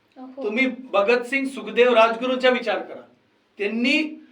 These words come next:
Speaker 2: त्यांनी आपला जीवाचा त्याग करून की तुम्हाला हा मतदानाचा अधिकार मिळला पाहिजे. संविधानचे लेखकांनी विचार करून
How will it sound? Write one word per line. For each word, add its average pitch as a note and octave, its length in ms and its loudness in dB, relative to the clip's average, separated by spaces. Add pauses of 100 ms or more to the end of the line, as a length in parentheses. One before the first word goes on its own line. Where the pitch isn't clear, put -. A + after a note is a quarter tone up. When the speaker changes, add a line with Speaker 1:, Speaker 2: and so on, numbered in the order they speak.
(320)
Speaker 2:
त्यांनी A3+ 240 0
आपला B3+ 240 2
जीवाचा B3+ 460 2
त्याग B3+ 480 2
करून C4+ 460 -2 (260)
की A3+ 60 -14
तुम्हाला A3 520 0
हा A#3+ 120 2
मतदानाचा G3+ 640 -4
अधिकार F#3 360 -6
मिळला D3+ 220 -14
पाहिजे. C#3 400 -20 (420)
संविधानचे A#3+ 640 2
लेखकांनी B3+ 560 4
विचार A#3 480 2
करून B3+ 400 0